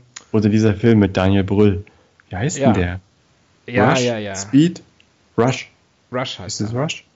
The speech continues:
Speaker 2: Ja. In der Hauptrolle Jeffrey Rush.
Speaker 1: Der spielte doch
Speaker 2: Au-,
Speaker 1: hier
Speaker 2: auf
Speaker 1: diesen,
Speaker 2: Speed.
Speaker 1: der mit dem angekugelten Ohren.
Speaker 2: Ja.
Speaker 1: Wie heißt er denn?
Speaker 2: Vincent van Gogh.
Speaker 1: <laughs> Vincent van,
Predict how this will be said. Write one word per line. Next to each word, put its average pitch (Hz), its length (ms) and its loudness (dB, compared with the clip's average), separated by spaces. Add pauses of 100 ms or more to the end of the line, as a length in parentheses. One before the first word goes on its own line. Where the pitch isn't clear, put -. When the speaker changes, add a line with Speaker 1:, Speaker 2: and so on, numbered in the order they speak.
(340)
Speaker 2:
Ja. 101 260 -14 (400)
In 113 140 -6
der 113 100 -4
Hauptrolle 123 540 -4 (100)
Jeffrey 107 320 -10
Rush. 98 420 -12 (840)
Speaker 1:
Der 156 200 -4
spielte 113 300 2
doch 101 140 4
Speaker 2:
Au-, - 20 -8
Speaker 1:
hier 101 160 2
Speaker 2:
auf 117 60 2
Speaker 1:
diesen, 101 200 0
Speaker 2:
Speed. 113 380 -2 (500)
Speaker 1:
der 107 160 4
mit 104 140 2
dem 101 80 2
angekugelten 104 720 2
Ohren. 98 320 -2 (960)
Speaker 2:
Ja. 104 240 -8 (340)
Speaker 1:
Wie 90 80 -14
heißt 120 220 -2
er 135 80 0
denn? 85 320 -2 (240)
Speaker 2:
Vincent 127 420 -4
van 110 100 -4
Gogh. 98 300 -10 (920)
Speaker 1:
<laughs> - 920 -8
Vincent 117 460 4
van, 104 360 -2